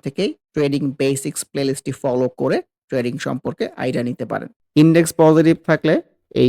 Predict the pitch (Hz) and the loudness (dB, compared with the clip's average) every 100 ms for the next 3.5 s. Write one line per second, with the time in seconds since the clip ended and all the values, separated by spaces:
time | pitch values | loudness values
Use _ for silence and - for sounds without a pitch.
0 | 127 127 - 123 123 120 123 123 117 123 | 2 0 2 0 0 0 2 0 0 0
1 | 113 117 120 117 120 123 120 117 117 120 | 0 -4 -4 -2 0 2 2 2 0 -2
2 | 113 123 135 120 120 311 _ - 117 120 | -4 2 4 4 0 -6 _ -2 0 2
3 | 117 113 113 110 117 | 2 0 -2 -4 -4